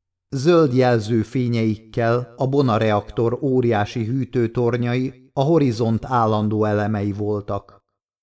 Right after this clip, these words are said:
Ha a füledet a talajra szorítottad, hallani lehetett a hurok szívdobogását.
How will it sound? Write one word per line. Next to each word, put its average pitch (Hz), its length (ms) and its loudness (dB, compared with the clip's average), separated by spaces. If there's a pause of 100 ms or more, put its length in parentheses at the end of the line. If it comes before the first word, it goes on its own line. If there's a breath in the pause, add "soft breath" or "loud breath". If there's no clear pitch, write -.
(120)
Ha 123 200 0
a 113 40 2
füledet 131 560 2
a 101 120 0
talajra 123 480 4
szorítottad, 127 1040 -2 (220)
hallani 120 600 2
lehetett 104 600 -2
a 95 60 -2
hurok 117 380 -2
szívdobogását. 101 1400 -6